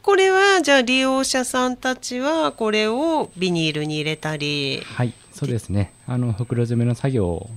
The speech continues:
Speaker 2: あの、していただいております。
Speaker 1: へー。でね、値段がね、びっくりなんですけど、一枚、まあ、枚数によるんだけど、
Speaker 2: はい。
Speaker 1: 一枚四十円から。
Speaker 2: はい。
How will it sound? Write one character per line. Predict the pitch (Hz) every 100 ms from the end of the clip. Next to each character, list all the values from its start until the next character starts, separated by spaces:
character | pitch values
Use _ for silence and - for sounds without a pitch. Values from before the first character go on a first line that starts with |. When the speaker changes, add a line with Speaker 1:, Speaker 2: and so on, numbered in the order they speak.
| 104
Speaker 2:
あ |
の、 | 101 92
し |
て | -
い | 90
た | 87
だ | 87
い | 82
て |
お | 90
り | 85
ま | 85
す。 | - - - - -
Speaker 1:
へ | 131 151 -
ー。 |
で | 151
ね、 | 147 165 135
値 | 139 147
段 | 147 233 269
が | 262
ね、 | 247 190
び | 156
っ | -
く | -
り | 294
な | 208 147
ん | 127
で | -
す | -
け | -
ど、 | - 160 156 139 - - - -
一 | 233 - - 381
枚、 | 320 180 160 190 -
ま | 330
あ、 | 285 - - -
枚 | 302 403
数 | 403 415
に | 302
よ | 165 165
る | 214
ん | 226
だ | 160 135
け | 120
ど、 | 123 156 156 139
Speaker 2:
は |
い。 | 123 - - _ - - _ - _
Speaker 1:
一 | 254 - 392
枚 | 370 208 139 131
四 | 139 208 285
十 | - 440 415
円 | 160 127
か | -
ら。 | - - - - - - -
Speaker 2:
は | - -
い。 | 98